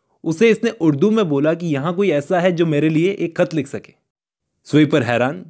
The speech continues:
कि एक अंग्रेज़ बच्चा उर्दू कैसे बोल रहा है, आखिर इसने खत लिखवाने वाले से खत लिखवाया महबूब अली को, और इस लेटर में इसने, किम ने महबूब अली को बताया कि इसके साथ क्या क्या हुआ है।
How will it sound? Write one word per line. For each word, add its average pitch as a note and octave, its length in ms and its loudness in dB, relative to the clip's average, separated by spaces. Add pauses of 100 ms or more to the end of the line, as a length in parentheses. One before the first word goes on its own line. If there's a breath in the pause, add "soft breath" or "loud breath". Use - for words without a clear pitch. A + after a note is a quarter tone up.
(120)
कि D#3 100 0
एक C#3+ 100 -4
अंग्रेज़ C#3 340 0
बच्चा C#3 300 -4
उर्दू C#3+ 220 0
कैसे C3 260 -2
बोल G2 180 -12
रहा B2 180 -20
है, - 80 -20 (460 loud breath)
आखिर D#3 240 2
इसने F#3 240 -2
खत F#3 240 -4
लिखवाने D#3 360 -2
वाले C#3 240 0
से C3+ 120 -8
खत C3 200 -10
लिखवाया B2 500 -6 (380 soft breath)
महबूब B2+ 340 0
अली A#2 160 2
को, C3+ 280 -10 (240 soft breath)
और C#3 120 0
इस D#3 120 -6
लेटर D3+ 280 2
में F3 120 -2
इसने, E3 280 -6 (480)
किम D#3 120 0
ने D3+ 260 -2
महबूब D3 360 2
अली C#3+ 140 4
को C3+ 100 -4
बताया C3+ 500 -2 (100)
कि D#3 60 -4
इसके C#3+ 180 -6
साथ D3 140 0
क्या C#3 220 -2
क्या D3 180 -2
हुआ C3 220 0
है। C3 100 -10